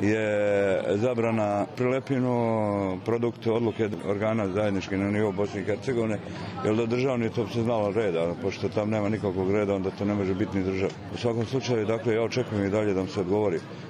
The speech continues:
na koji način je to kreirano. Bosna i Hercegovina je sastavljena od dva entiteta i tri naroda i to je primarna definicija njenog postojanja, okruženja i ne može ništa da se uradi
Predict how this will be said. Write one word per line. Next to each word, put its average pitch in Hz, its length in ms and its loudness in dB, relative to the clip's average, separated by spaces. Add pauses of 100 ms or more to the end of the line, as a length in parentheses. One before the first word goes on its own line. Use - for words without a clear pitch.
na 98 100 -2
koji 113 200 0
način 98 320 0
je 92 60 0
to - 120 -4
kreirano. 101 460 0 (480)
Bosna 117 240 0
i 98 40 -4
Hercegovina 113 460 0
je 101 60 -2
sastavljena 110 500 0
od 104 60 0
dva 117 160 0
entiteta 113 500 -2
i 92 100 0
tri 110 140 0
naroda 104 680 -2
i 107 100 0
to 123 120 2
je 117 60 0
primarna 120 380 0
definicija 113 640 0
njenog 107 340 0
postojanja, 110 460 0
okruženja 101 440 -2
i 92 40 0
ne 110 100 2
može 123 200 2
ništa 120 280 0
da 107 100 0
se 120 140 0
uradi 117 320 2